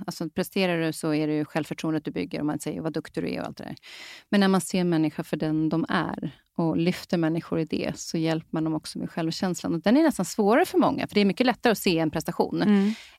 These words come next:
Speaker 1: än att liksom hitta formuleringen. Och det är rätt konstigt att det ska vara så, men att just se människor för den de är och hur de mår. Eh, det är ju en väldigt, eh, liknelse då med, med, eh, också som med mamma, som jag sa.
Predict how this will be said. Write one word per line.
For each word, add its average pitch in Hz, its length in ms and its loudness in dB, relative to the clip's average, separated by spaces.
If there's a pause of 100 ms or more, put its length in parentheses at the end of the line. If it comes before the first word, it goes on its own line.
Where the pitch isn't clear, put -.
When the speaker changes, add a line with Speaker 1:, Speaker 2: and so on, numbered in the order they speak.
(160)
Speaker 1:
än 190 200 0
att - 200 -4
liksom 175 180 -4
hitta 185 240 -2
formuleringen. 185 840 2 (460)
Och 220 100 4
det 214 60 6
är 254 80 6
rätt 226 120 0
konstigt 190 220 0
att - 40 -16
det 202 60 -8
ska - 140 -2
vara 262 220 4
så, - 360 -4 (220)
men 196 200 2
att 185 200 -2
just 269 200 2
se 233 300 0
människor 180 460 -6
för - 180 -8
den 175 240 -2
de 165 140 0
är 165 360 -2
och 170 60 -8
hur 170 140 -2
de 170 140 -4
mår. 190 320 -2 (720)
Eh, 185 240 2
det 196 100 -2
är 220 60 4
ju 202 60 6
en 202 60 6
väldigt, 180 400 0
eh, 165 300 -4
liknelse 180 480 -2
då 170 160 0
med, 160 360 0
med, 170 300 -4
eh, - 280 -10
också - 180 -6
som 180 160 -6
med 165 100 -4
mamma, 170 200 -2
som 175 140 -6
jag 170 80 -4
sa. - 220 0